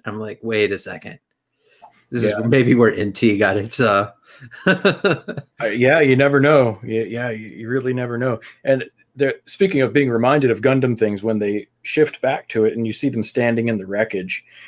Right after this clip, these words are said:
Speaker 2: it, it's very much like the outros for Gundam Seed.
Speaker 1: Mm-hmm.
Speaker 2: Uh, they even do, like, the dual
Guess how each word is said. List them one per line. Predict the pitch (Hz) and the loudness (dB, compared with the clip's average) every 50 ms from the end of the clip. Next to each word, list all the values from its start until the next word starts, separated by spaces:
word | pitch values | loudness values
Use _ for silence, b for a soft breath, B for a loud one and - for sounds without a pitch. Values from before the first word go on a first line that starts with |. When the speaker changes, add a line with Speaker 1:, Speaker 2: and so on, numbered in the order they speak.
| B B B B | B B B B
Speaker 2:
it, | - - - - | -6 -6 -4 -2
it's | 135 120 - 117 | -4 -4 -4 -4
very | 107 107 113 120 123 127 127 120 | -2 2 4 4 4 4 4 4
much | 123 117 - - 117 | 2 2 0 -2 0
like | 117 107 - | 0 0 -2
the | 120 117 - | -4 -6 -4
outros | 98 104 110 101 - - 110 104 98 98 98 95 - | -4 -4 -4 -2 0 0 0 0 0 -2 -4 -4 -8
for | - - 107 104 | -8 -6 -8 -6
Gundam | 98 101 110 110 104 104 98 92 | -2 0 0 0 0 -2 -4 -6
Seed. | - - 107 101 98 92 87 90 - _ _ _ _ _ _ _ _ _ - 127 | -6 -6 -6 -6 -6 -8 -10 -12 -16 _ _ _ _ _ _ _ _ _ -6 -4
Speaker 1:
Mm-hmm. | 120 110 107 101 95 | -4 -2 -2 -4 -6
Speaker 2:
Uh, | 90 - 85 - _ - | -8 -8 -10 -8 _ -2
they | 110 | -2
even | 110 110 120 117 117 110 | 0 0 0 2 2 2
do, | 104 120 117 113 113 110 | 2 4 4 4 4 4
like, | 107 104 - | 4 2 2
the | - 117 110 | 0 -2 -2
dual | 101 107 123 123 123 120 117 110 107 107 101 - | 2 4 6 6 6 6 6 6 4 4 2 0